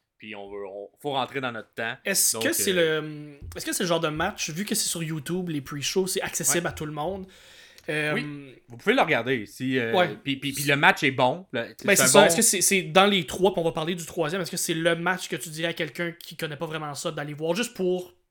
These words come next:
Speaker 2: un peu mettre l'eau à la bouche ?
Speaker 1: Euh, dans, si t'aimes, p-, pour comprendre la, la lutte un peu plus technique, oui. Pour, euh,
Speaker 2: Ok.
Speaker 1: tu sais, c'est quoi le, le, le, le sport, si on veut, le, la partie un peu plus sport de la lutte.
Speaker 2: Ok.
Speaker 1: Euh, je pense que ce match-là est, est le meilleur des trois.
Speaker 2: Ça coûte bien.
Speaker 1: Euh,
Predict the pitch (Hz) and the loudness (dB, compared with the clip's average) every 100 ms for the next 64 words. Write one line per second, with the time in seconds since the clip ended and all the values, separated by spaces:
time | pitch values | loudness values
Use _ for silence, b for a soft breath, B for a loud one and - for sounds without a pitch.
0 | - 170 175 165 - 170 151 151 165 170 | -10 -8 -6 -6 -4 -4 -2 -4 -6 -6
1 | - - - 123 127 135 135 156 165 147 | -8 -12 -2 2 2 2 4 4 4 -2
2 | - 220 226 190 120 135 160 - 139 - | -2 0 2 0 -4 -12 -14 -10 -10 -2
3 | 190 185 165 196 214 202 139 123 127 123 | -2 0 0 0 0 0 0 0 0 -2
4 | 127 139 151 131 127 139 - 139 120 127 | -2 -4 -4 -4 -8 -10 -8 -8 -6 -6
5 | 131 135 117 113 131 _ - 113 110 107 | -6 -6 -8 -8 -10 _ -14 -8 -4 -4
6 | 101 98 101 120 127 117 127 117 107 98 | -4 -6 -8 -10 -6 0 2 2 -2 -6
7 | - _ _ - 107 113 107 - 123 117 | -10 _ _ -12 -8 -8 -8 -2 0 0
8 | 120 113 117 120 123 127 127 - 160 135 | -2 -6 -4 -4 -2 0 0 0 -2 -2
9 | 135 - - 123 143 156 143 123 147 - | -6 -8 -2 0 0 -4 -4 -4 -6 -8
10 | b b b 190 214 107 110 107 107 143 | b b b -8 -2 0 0 -2 0 0
11 | 139 127 117 - 135 131 - 113 110 104 | 0 0 -2 -2 -2 -2 -6 -8 -6 -8
12 | 98 92 117 123 117 127 123 110 - 113 | -12 -12 -10 -4 0 0 -2 -8 -10 -10
13 | 135 160 _ - - - 156 107 110 110 | -10 -12 _ -14 -10 -8 -6 -2 2 2
14 | 110 110 110 | 2 0 -4